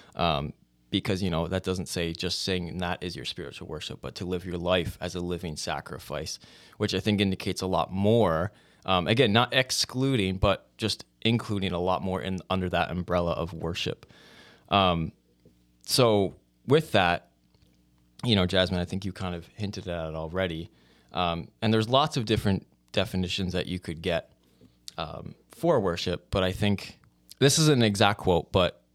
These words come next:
to give a stab at it, at least what we mean in terms of Christian worship, um, that is the worship of, of the God of the Bible, of Christ. Um, David Peterson describes it as,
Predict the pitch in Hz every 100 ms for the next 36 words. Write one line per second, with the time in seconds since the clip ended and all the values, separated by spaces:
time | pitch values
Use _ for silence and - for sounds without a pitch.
0 | _ - 107 113 104 - 107 104 95 95
1 | 85 117 117 107 101 107 104 95 95 -
2 | 101 95 87 - - 165 165 - 110 95
3 | 85 82 - 78 - - _ - _ -
4 | 92 85 80 - - - 101 95 95 95
5 | 92 95 92 92 87 85 - 90 92 90
6 | 82 82 82 98 101 95 95 - - -
7 | - 92 87 - - _ _ _ _ -
8 | 90 85 80 78 - _ _ _ _ _
9 | - - - 110 104 92 - 135 127 113
10 | 104 92 92 92 - 101 92 95 92 -
11 | 90 82 85 -